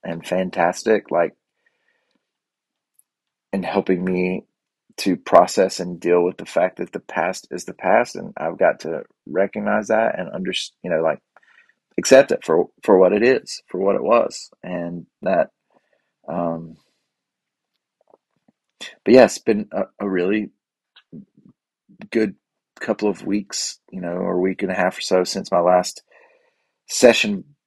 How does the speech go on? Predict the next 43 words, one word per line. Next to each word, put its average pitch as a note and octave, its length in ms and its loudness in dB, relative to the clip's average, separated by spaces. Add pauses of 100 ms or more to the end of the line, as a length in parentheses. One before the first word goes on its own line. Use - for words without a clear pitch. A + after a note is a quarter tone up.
(120)
But A2 140 0
this - 240 -4
one A2 360 0
little G2+ 260 4
thing, G#2+ 400 -2
I, F2+ 160 0
I've, - 160 -10 (260)
I've G2+ 140 -10
told A2 280 2
you F#2+ 120 -2
about F2 340 -4
how E2 320 -8
I F2+ 120 -4
don't G2 380 0
like F2 240 -4 (760)
to E2+ 100 -6
go E2+ 180 0
to F2+ 160 -6
the E2+ 80 -2
doctor. F2 480 0 (460)
Um, F2 500 -2 (640)
Sydney G2+ 460 -2
and F2+ 140 -4
Isaac F2 260 0
started F2+ 240 2
watching F2 340 2
The E2+ 80 -8
Good G2 240 2
Doctor, F2 420 -2 (680)
but, F#2+ 260 2 (100)
um, F2 440 -4 (1300)
so A2 100 6
I'm G#2 60 6
trying - 200 6
to C3 80 4
watch A2+ 240 4
that A#2+ 240 4
and G2+ 140 -4
almost G#2+ 380 -4
as F#2+ 120 -14
a F#2+ 60 -8
way F#2 180 -6
of F2+ 220 -12